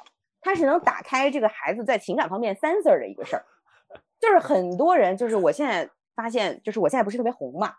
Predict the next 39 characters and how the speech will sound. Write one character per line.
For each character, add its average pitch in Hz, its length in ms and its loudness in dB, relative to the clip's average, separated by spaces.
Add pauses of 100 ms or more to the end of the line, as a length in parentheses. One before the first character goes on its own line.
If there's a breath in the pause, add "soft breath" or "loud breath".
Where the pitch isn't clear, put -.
(200)
我 170 80 -4
觉 190 60 2
得 233 40 0
跟 262 80 4
我 190 80 2
当 226 160 0
前 226 80 -2
的 226 100 0
阶 240 200 0
段 240 120 0
也 151 60 -4
有 156 120 -4
关 143 220 -8
系， 139 120 -12
就 156 100 -8
是 170 140 -6
刚 220 180 0
好 165 140 -2
是， 170 260 -8 (100)
还 151 80 -6
是 185 120 -6
在 190 160 0
一 156 80 -6
个 160 320 2 (500)
产 165 160 -6
后 214 140 -2
没 214 80 -2
有 208 60 0
太 233 200 -2
长 170 160 -4
时 160 140 -12
间 165 200 -2
啊， 151 160 -4
就 - 60 -6
是 151 60 -8
还 151 120 -6
在 180 160 4
一 160 80 2
个 175 200 6